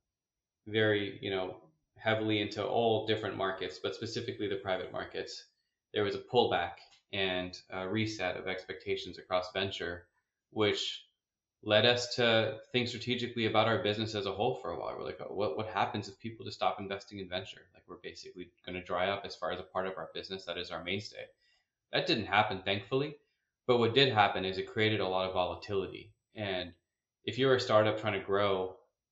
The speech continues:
you know, your investors are looking at you and trying to say, "Hey, is there some sort of predictable business motion here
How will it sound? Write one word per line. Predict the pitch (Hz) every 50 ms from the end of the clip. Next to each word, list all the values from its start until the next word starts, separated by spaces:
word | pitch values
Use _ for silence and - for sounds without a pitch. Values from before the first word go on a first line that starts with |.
| _ -
you | 110
know, | 101
your | 101 107 117 120 120
investors | 113 104 104 98 - - - -
are | 92
looking | 92 95 98 - - 107 98
at | 95 92 - -
you | 95 90 87 87
and | 87 87 -
trying | - 104 95 98
to | 95 -
say, | - - 95
"Hey, | 92 98 104 101
is | 95 92 92
there | 123 160
some | 165 - - - 117 120 120 120 120 - - _
sort | - - - - 123 117 107
of | - - - - _ _ _ _ _
predictable | - 120 107 101 107 110 - 120 110 110 107 104 98 98 95 95 - - - _ _ _ _ _ -
business | 107 98 95 104 104 95 -
motion | 82 82 85 90 - 113 110
here | 110 120 123 123 123 -